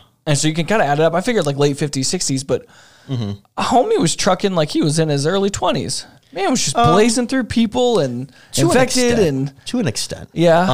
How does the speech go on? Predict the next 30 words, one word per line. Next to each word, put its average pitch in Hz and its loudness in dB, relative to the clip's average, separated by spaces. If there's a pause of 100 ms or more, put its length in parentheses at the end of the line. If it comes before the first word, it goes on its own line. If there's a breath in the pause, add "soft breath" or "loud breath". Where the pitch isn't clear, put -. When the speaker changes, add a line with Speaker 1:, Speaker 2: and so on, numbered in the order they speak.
(120)
Speaker 2:
Um, 107 -4
Speaker 1:
I 247 2
mean, 254 0
yeah, 170 0
of 143 -4
course 185 -2
he 151 -4
took 180 0
Speaker 2:
and 190 0
Speaker 1:
some 202 2
Speaker 2:
that's 120 0
Speaker 1:
L's, 104 -2
but 143 4
Speaker 2:
and, 190 2
and 196 -12
that's 202 0
something 202 2
I, 147 4
I 139 6
do 147 0
wanna, 131 2
like, 107 0
I 107 2
thought 120 2
was 101 -2
really, 123 2
really 113 2
great 92 0
Speaker 1:
Mm-hmm. 98 -2
Speaker 2:
about, 90 0